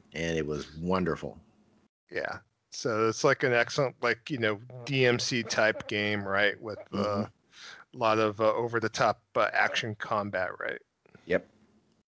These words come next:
Speaker 2: Good deal. All right. Well, let's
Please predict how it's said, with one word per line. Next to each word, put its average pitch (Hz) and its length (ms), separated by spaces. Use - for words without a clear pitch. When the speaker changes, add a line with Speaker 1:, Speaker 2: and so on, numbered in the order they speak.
Speaker 2:
Good - 220
deal. - 260
All - 80
right. - 280
Well, 147 260
let's 151 280